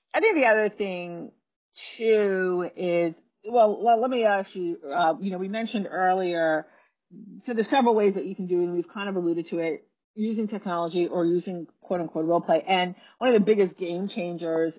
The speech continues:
in the ability to effectively coach over the past few years have been in the introduction of coaching technology, both in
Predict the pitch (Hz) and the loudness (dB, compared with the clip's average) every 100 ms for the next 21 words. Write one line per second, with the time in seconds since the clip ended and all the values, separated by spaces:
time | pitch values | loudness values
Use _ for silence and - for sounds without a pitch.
0 | _ 220 254 240 196 175 170 165 165 175 | _ 0 2 2 2 2 0 -2 -6 -6
1 | 170 170 165 - 160 160 165 160 170 156 | -6 -6 -8 -2 -2 -2 -4 -4 -2 -2
2 | - 165 160 160 _ - - - 220 220 | 0 0 2 -2 _ -20 -20 2 6 6
3 | 214 190 180 180 175 180 165 - 170 165 | 4 -2 -4 -6 -8 -6 -6 -6 -6 -6
4 | 165 - 202 175 175 165 - - _ _ | -6 0 4 6 6 2 -6 -20 _ _
5 | 254 247 233 220 220 214 214 208 190 214 | -2 0 -2 -2 0 2 2 2 -2 2
6 | 254 320 - 226 208 196 | 0 0 -4 -4 -4 -6